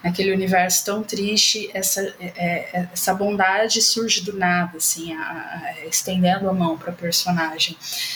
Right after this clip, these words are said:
E tem contos em que não acontece bondade nenhuma. Tem contos que são absolutamente leves, é, bem-humorados, você se diverte.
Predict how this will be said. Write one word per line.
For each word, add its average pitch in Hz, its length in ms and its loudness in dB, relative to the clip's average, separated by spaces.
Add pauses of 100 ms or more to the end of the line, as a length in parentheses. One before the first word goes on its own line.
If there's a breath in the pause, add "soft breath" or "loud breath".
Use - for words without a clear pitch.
E 190 80 -6
tem 196 140 -4
contos 208 320 0
em 220 80 -4
que - 200 -8
não 226 100 -4
acontece 226 480 0
bondade 226 520 2
nenhuma. 190 540 4
Tem 233 120 0
contos 247 300 4
que - 80 0
são 247 260 4
absolutamente 233 760 0
leves, - 1300 -2
é, 175 380 4
bem-humorados, 190 1000 4
você 180 440 0
se - 280 2
diverte. 175 840 2